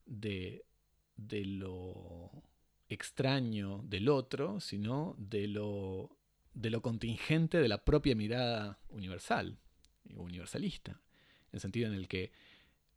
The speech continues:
presupone la necesidad básica y originaria de, de construir, de criticar,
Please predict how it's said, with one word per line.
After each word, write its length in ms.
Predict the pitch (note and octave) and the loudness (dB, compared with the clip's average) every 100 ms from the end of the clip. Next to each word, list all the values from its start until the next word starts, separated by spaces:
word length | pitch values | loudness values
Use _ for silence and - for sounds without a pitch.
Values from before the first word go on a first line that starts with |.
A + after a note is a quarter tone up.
| _ | _
presupone 880 | - G#2 G#2+ - D3 E3 F3+ G3+ A#3+ _ | -4 -2 0 6 6 6 2 0 -4 _
la 220 | A#2 G2 | -4 -2
necesidad 580 | G2 - G2+ A2 G2+ F#2+ | -2 -4 -6 -2 0 2
básica 640 | B2+ D3 - C#3+ D3+ G#3 - _ | 2 2 0 0 0 0 -6 _
y 120 | G2 | -4
originaria 800 | F#2+ - A2 B2 C3 E3+ G3 B3 - | -4 -4 0 2 2 2 0 -4 -6
de, 180 | A2+ F#2+ - _ _ - | -4 -4 -8 _ _ -4
de 160 | G#2+ | -2
construir, 680 | A2 G#2+ - A#2+ A#2+ D3 E3 | 0 0 2 2 4 2 0
de 100 | A2+ | -4
criticar, 800 | - G2+ G#2 - B2 C3 C3+ | -4 -4 -4 0 2 4 0